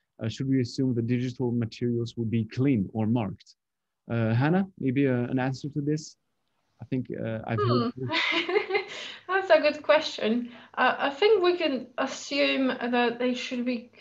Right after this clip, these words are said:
Speaker 2: clean. Um, although we'll see how we go because we're still pretty new to this whole game. And sometimes our customer clients request, um,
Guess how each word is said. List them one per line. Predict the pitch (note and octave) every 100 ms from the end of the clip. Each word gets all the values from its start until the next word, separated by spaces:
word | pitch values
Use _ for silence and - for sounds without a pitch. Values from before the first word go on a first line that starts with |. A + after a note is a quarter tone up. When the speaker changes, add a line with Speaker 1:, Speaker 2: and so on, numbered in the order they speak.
| -
Speaker 2:
clean. | A3+ A3 A3+ A#3+ C#4+ F#4+ F#4+ F#4+ _ _
Um, | - A#3 A#3+ A#3 A#3+ A#3+ - - - - -
although | C4+ D#4 D#4+ - - _
we'll | C4 C#4 E4+
see | F4+ G4+ G#4+
how | G#4+ G4+
we | G4
go | C#4+ B3+ A3+
because | B3+ C#4+
we're | C#4 D4
still | - E4
pretty | E4+ E4+ D#4 D4
new | C#4+ B3 G#3+ C#4+ - - - - - _
to | B3+
this | A#3+ A#3+
whole | A#3+ A#3
game. | A3+ G#3 B3 B3 B3 - -
And | B3 B3+
sometimes | C#4+ C#4+ D4+ D4+ D4 D4 -
our | - C4+ C#4
customer | C#4+ D4 - C#4 B3
clients | B3 C4 C4 C4 B3+ - _ _
request, | C4 B3+ - F4+ F4+ - - _
um, | B3+ A#3+ A#3 A#3